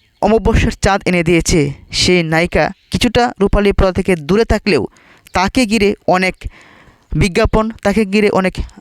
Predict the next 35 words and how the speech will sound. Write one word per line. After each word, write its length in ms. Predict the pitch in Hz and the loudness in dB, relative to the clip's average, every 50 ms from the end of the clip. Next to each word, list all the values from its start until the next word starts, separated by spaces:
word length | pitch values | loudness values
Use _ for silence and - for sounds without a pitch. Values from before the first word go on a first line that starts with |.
| - _ - | -16 _ -4
ব্যবসায়ীরা 580 | - 175 175 - - 208 196 202 190 196 220 - _ - - | -2 0 0 0 2 2 2 2 2 0 -2 -4 _ -8 -4
লাভবান 300 | 156 160 160 160 165 156 | -2 0 2 2 0 0
হচ্ছে। 500 | 143 - 151 156 - - - 143 95 - - _ _ _ - | -2 -2 -2 -2 0 -2 -2 -2 -2 -4 -8 _ _ _ -2
ওই 240 | - 190 220 254 247 | 0 2 2 2 0
নায়িকাকে 340 | 226 233 226 240 226 233 233 | 0 0 0 0 0 0 0
দিয়ে 200 | 202 220 185 165 | 2 0 0 0
শোরুম 240 | - - 175 175 - - | 0 0 0 0 0 -2
উদ্বোধন 340 | 170 160 165 165 170 160 | -2 -2 -2 -2 -2 -2
করালেই 380 | 156 - 170 175 185 214 254 294 - - - - - - - - - - - - - - | -2 -2 0 0 2 2 0 0 -2 -6 -12 -20 -20 -20 -20 -20 -20 -20 -20 -10 -4 -2
ব্যাপক 280 | 202 226 - 240 220 180 | 0 2 2 2 0 0
জনপ্রিয়তা 460 | - 196 196 214 196 208 208 - 185 | -2 -2 0 0 0 0 0 0 0
লাভ 180 | 175 175 190 190 - | 0 0 0 0 0
করে 160 | - 233 240 | 0 0 0
পরিচিতি 500 | - _ - 277 269 240 - - - 220 | 0 _ -2 0 0 0 -2 -2 0 0
লাভ 140 | 190 165 - - | 2 0 0 0
করে। 300 | - 160 147 120 117 147 156 | 0 0 0 -2 -4 -6 -4
বিশেষ 220 | - - 160 160 - | -2 0 0 0 0
করে 160 | - 160 156 - - | 0 -2 0 0 0
অনলাইনে 480 | - 170 170 180 208 220 233 254 254 240 - _ _ _ _ _ - | 0 0 2 0 0 0 0 0 -2 -2 -8 _ _ _ _ _ -4
এখন 260 | 160 165 - 175 165 | -2 -2 0 -2 -2
সেলের 360 | 151 - - 170 175 175 180 | -2 -2 0 0 2 2 0
সময় 380 | 165 - 175 160 151 135 117 - - _ _ _ _ | 0 0 0 0 0 0 -2 -4 -8 _ _ _ _
সেই 260 | - - - 180 165 | -6 -2 0 0 0
শোরুমগুলোতে 640 | 151 - - 165 160 165 156 160 165 160 - 233 262 - - - - - - - | 0 2 0 0 0 0 0 0 0 0 0 0 -2 -2 -4 -12 -20 -20 -8 -2
ব্যাপক 220 | - 220 240 254 - | 0 0 0 0 0
পরিমাণে 460 | - 240 233 220 214 208 190 180 170 | 0 0 2 2 2 0 -2 -4 -6
বিক্রি 400 | 170 156 156 156 202 - - 190 | -8 -6 -2 -2 -2 0 0 0
হচ্ছে। 460 | 180 - 170 165 - - 170 151 143 147 - | 0 0 0 -2 0 0 0 0 0 -2 -2
তাই 140 | - 165 160 | -2 -2 -2
সিনেমা 480 | - - 220 226 240 277 269 277 269 247 - - | 0 0 -2 0 0 2 2 2 0 0 -2 -4
না 220 | 190 185 185 208 226 | -4 -2 -2 -2 -2
করলেও 340 | - 233 226 220 202 175 - | 0 0 0 2 2 0 0
এই 120 | - - 165 | -2 0 0
উপবিশ্বাসের 440 | 165 170 160 - - - 160 165 | 0 0 0 0 -2 -2 0 0
জনপ্রিয়তা 540 | 151 170 165 170 - 165 160 - - 240 269 | 0 0 0 0 0 0 0 0 0 0 -2